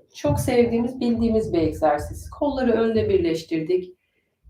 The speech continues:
İyice götürdük arkaya, arkaya sırtı sıkıştırdık. Özellikle şu kulunç ağrısını yaşadığımız, yoğunlukla hissettiğimiz yeri sıkıştırarak devam edeceğiz. Yine sekiz tekrar, üç set.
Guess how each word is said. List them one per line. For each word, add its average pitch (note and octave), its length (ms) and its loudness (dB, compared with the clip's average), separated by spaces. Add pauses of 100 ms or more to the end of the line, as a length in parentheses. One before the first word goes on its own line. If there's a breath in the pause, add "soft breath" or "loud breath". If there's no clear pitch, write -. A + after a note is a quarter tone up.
(120)
İyice A#3+ 480 0
götürdük G#3 560 -2
arkaya, F#3 560 2
arkaya F#3 460 2
sırtı G#3+ 400 -2
sıkıştırdık. D#3 760 -10
Özellikle G3+ 720 2
şu F#3+ 300 -8
kulunç G3+ 380 -2
ağrısını F3+ 840 4
yaşadığımız, E3+ 760 8
yoğunlukla F#3 640 8
hissettiğimiz F#3+ 680 4
yeri F#3 160 10
sıkıştırarak E3+ 720 0
devam D#3 320 2
edeceğiz. F#3+ 420 -2 (680 loud breath)
Yine G3+ 200 12
sekiz A3+ 400 2
tekrar, A3 320 2
üç A3 140 -2
set. A#3 420 -4